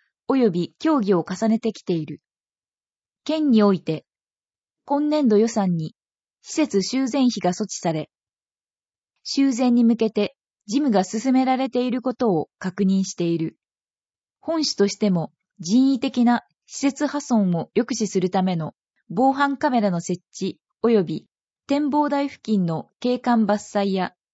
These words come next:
樹木整備のための調査検討など、展望台の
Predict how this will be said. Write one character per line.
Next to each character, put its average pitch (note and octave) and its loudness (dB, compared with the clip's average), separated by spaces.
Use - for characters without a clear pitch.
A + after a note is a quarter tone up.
樹 D4+ -4
木 B3+ 2
整 C4 -2
備 G#3 0
の F#3 0
た F#3 -2
め G3+ 2
の E3 -4
調 C#4+ -4
査 F#3+ -2
検 A3+ 2
討 A3+ 2
な G#3+ 2
ど、 D#3+ -8
展 C#4 0
望 C4+ 0
台 B3 2
の A#3 2